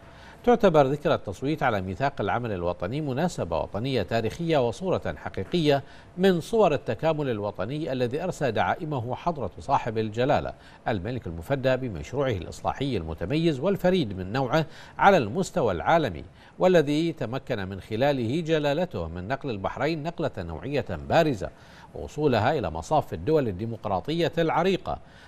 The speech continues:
بالإضافة إلى أن هذا التصويت يشكل قمة التلاحم بين القيادة والشعب في بناء المسؤولية الحقيقية وتحقيق الارتقاء بالمملكة على مستوى دولة المؤسسات والقانون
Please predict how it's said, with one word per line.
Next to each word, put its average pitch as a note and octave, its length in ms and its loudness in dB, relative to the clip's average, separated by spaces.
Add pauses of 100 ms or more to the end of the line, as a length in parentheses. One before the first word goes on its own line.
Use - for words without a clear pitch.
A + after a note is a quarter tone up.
(120)
بالإضافة G3+ 460 4
إلى D3+ 320 0
أن C#3 120 -4
هذا E3+ 240 -2
التصويت C3+ 540 -6
يشكل B2+ 480 -2
قمة D#3+ 400 -2
التلاحم A#2 680 -2
بين C#3+ 240 -2
القيادة B2 560 -2
والشعب D3 480 2 (280)
في G3+ 120 0
بناء F3 320 0
المسؤولية C#3 720 -2
الحقيقية C#3+ 680 -2
وتحقيق C3+ 600 -4
الارتقاء B2 760 0
بالمملكة B2+ 680 0 (280)
على D#3 240 8
مستوى B2 640 2 (220)
دولة D#3 340 2
المؤسسات G#2+ 840 -4
والقانون A#2 800 -2